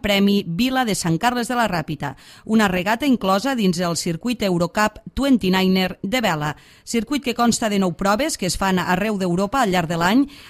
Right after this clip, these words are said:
i que al final dona el rànquing de la Copa d'Europa en embarcacions twenty-niner. La regata de la Ràpita serà la primera prova d'aquest circuit europeu que per primer cop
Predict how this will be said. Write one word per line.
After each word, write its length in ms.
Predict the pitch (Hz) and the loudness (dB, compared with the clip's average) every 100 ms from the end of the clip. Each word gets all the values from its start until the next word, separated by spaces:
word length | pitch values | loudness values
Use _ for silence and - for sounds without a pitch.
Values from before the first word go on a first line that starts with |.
| - | -10
i 80 | 160 | -6
que 160 | 180 175 | -4 -4
al 80 | |
final 320 | - 214 254 220 | -2 0 0 0
dona 240 | 262 220 | 0 0
el 80 | 190 | 0
rànquing 400 | 247 240 208 175 | 0 0 0 0
de 80 | 175 | 0
la 80 | |
Copa 240 | 170 240 196 | -2 -2 0
d'Europa 400 | 180 202 208 185 | 0 -2 0 0
en 80 | 175 | 2
embarcacions 800 | 165 165 - 156 208 202 190 - | 0 -2 -4 -4 -2 -2 -2 -2
twenty-niner. 800 | 254 262 262 202 160 147 143 - - - - - | 0 0 0 0 0 -2 -4 -12 -20 -20 -20 -2
La 80 | 202 | 0
regata 320 | 233 277 254 | 0 0 0
de 80 | 233 | 0
la 140 | 214 | 0
Ràpita 320 | 226 226 220 | 0 -2 -2
serà 300 | 202 202 196 202 | -2 -2 0 0
la 140 | 180 | 0
primera 320 | 190 226 285 | 0 0 2
prova 240 | 226 226 214 | 0 0 0
d'aquest 260 | 190 226 - | 0 -2 -2
circuit 400 | 190 165 247 220 202 | -2 -2 -4 -2 0
europeu 560 | 180 170 196 214 240 | 0 -2 0 0 0
que 140 | 185 165 | -4 -4
per 140 | 156 - | -6 -4
primer 300 | 233 208 196 | -2 0 2
cop 220 | 196 | 0